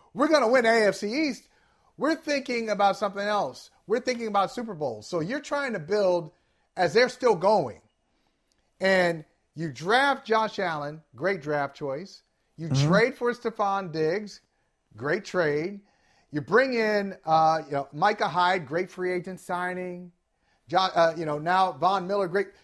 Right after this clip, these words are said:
Speaker 1: You, you think about all the stuff that they did, the draft picks, the signings, the trades.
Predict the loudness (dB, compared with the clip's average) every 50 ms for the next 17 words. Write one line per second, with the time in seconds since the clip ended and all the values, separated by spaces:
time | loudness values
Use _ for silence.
0 | _ -12 -10 -10 -6 -6 -6 -2 -2 0 2 4 4 4 4 2 2 0 2 0
1 | -2 -6 -4 -6 -6 -6 -6 -4 -2 -2 -2 -2 -4 -6 -4 -2 -2 -4 -4 -4
2 | -4 -4 -4 -4 -2 -2 0 0 0 0 -4 -6 -4 -4 -2 -2 -4 -8 -14 -20
3 | -20 _ _ _ _ _ -6 -6 -6 -6 -4 -2 -2 0 0 0 0 -2 -2 -2
4 | -4 -4 -6 -8 -10 -8 -8 -8 -8 -8 -10 -4 -2 -2 -2 -2 -2 -2 -4 -4
5 | -4 -6 -8 -14